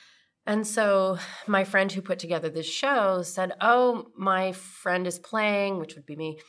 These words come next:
uh, "is playing this, this show that I'm putting together. You should come, and then we'll go out and hang out afterwards." And so,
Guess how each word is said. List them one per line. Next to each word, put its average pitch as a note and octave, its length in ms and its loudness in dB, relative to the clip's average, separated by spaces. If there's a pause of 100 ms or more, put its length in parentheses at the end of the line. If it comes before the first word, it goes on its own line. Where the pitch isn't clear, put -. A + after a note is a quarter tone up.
(420)
uh, E3 340 -6
"is E3 160 -8
playing F3+ 460 -2
this, - 360 -10 (100)
this D#3 220 -12
show F#3+ 460 -2
that E3+ 120 -4
I'm D#3+ 140 -6
putting E3 240 -6
together. F3+ 580 0
You D3+ 80 -10
should - 160 -14
come, F#3 500 -4 (420)
and F3 120 -2
then F3 100 0
we'll F3 120 0
go E3 160 0
out D3+ 180 0
and C#3+ 240 -10
hang C#3+ 220 -8
out C#3 120 -4
afterwards." C3 640 -12 (560)
And E3 140 -4
so, D#3 480 -6